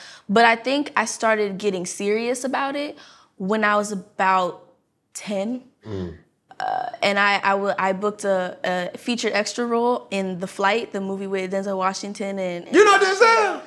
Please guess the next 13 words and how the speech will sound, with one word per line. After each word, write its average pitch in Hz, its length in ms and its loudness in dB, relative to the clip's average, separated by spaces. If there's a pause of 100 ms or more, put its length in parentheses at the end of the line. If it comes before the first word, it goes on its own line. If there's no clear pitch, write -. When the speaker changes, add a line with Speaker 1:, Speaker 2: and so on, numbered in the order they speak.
(400)
Speaker 1:
No 320 540 6
is 285 180 0
a 277 60 6
very 254 280 4
strong 240 380 0
word, 185 380 -4
but 269 260 8
<laughs> - 20 -10
I, 285 400 0
I 202 180 2
met 294 300 0
him. 214 380 -4
<laughs> - 40 -6